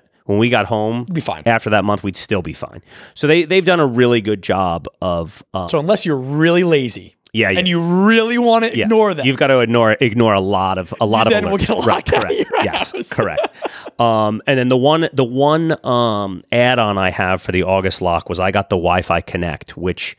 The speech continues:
Speaker 1: which allows you to open the door remotely. So if I'm in California and Joe's like, "I lost my keys," or, uh, "My app isn't working," I can connect. Or more simply, you know, a friend's coming by or,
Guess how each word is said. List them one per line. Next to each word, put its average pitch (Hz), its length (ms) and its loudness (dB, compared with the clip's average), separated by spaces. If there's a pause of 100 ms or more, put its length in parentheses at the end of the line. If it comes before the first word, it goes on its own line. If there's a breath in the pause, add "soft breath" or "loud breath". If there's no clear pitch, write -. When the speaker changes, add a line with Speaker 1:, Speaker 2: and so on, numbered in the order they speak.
(360 loud breath)
Speaker 1:
which 110 200 0
allows 107 420 2
you 107 80 2
to 107 60 -2
open 101 320 0
the 92 80 -4
door 90 240 0
remotely. 87 580 -2
So 95 420 -4 (380 soft breath)
if 110 160 0
I'm 117 180 2
in 110 100 2
California 107 920 2
and 98 160 -2
Joe's 104 320 0
like, 92 360 -2 (120)
"I 110 140 0
lost 107 320 0
my 92 140 -2
keys," 110 440 0
or, 95 360 -2 (160)
uh, - 160 -12
"My 110 380 0
app 113 280 0
isn't 95 240 0
working," 87 500 -6
I 92 200 -2
can 92 440 -2
connect. - 480 -8 (520 loud breath)
Or 92 320 0 (120)
more 104 360 0
simply, 98 460 0
you 92 360 -4
know, 82 160 -4
a 85 60 -4
friend's 90 320 -2
coming 90 320 -2
by 85 360 0
or, 82 340 0